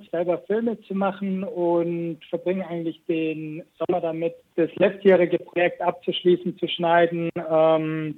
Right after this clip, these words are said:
ja, zu entwickeln und das nächstjährige dann vorzubereiten. Und so ist eigentlich meine, meine Beschäftigung im Sommer. Und natürlich, ja, ich wohne in Innsbruck, habe dort einige Hobbys, was ich so nachgehe. Und, äh, langweilig wird's nicht wirklich.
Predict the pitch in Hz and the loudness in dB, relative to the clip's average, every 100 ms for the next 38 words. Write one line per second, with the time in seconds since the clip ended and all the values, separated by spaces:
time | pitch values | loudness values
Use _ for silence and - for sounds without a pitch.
0 | - 170 - 175 151 - 175 180 165 - | -4 -6 -4 -8 -6 -2 0 0 -4 0
1 | 165 156 _ - 165 - 165 160 - 165 | -2 -2 _ -6 -4 -2 -4 -4 -4 -2
2 | 151 147 151 151 - 180 185 175 165 165 | -2 -2 -4 -6 2 2 2 -2 0 0
3 | 170 170 156 - 156 156 156 - 151 - | 0 -6 -8 -4 -2 -2 -4 -6 -16 -20
4 | - - 151 139 139 160 139 139 156 143 | -20 -10 -8 -8 -12 -14 -12 -10 -6 -4
5 | 143 165 156 151 143 175 - 180 - 185 | -4 -4 -2 -2 0 0 6 6 6 2
6 | 175 160 156 160 156 143 151 143 156 147 | 2 2 2 2 2 -2 -4 -6 -2 0
7 | 143 - _ 151 120 - - - 156 156 | 0 -4 _ -6 -6 -8 -16 -2 2 2
8 | 151 175 185 - 165 165 - 160 147 - | 2 -2 -2 -2 2 2 2 -6 -4 -2
9 | 143 143 165 156 151 151 143 156 156 151 | -2 -2 -6 -4 -2 -2 -2 0 -2 -2
10 | _ - - - - _ - 160 135 156 | _ -20 -20 -20 -20 _ -4 -2 -2 -4
11 | - 156 151 143 156 151 147 - 151 139 | 0 2 2 -2 -2 -2 -2 0 0 0
12 | 127 _ 185 170 160 156 175 156 156 151 | -8 _ -10 -10 -4 0 2 2 2 0
13 | 160 - 147 - 143 143 131 | -2 -2 -8 -6 -8 -8 -16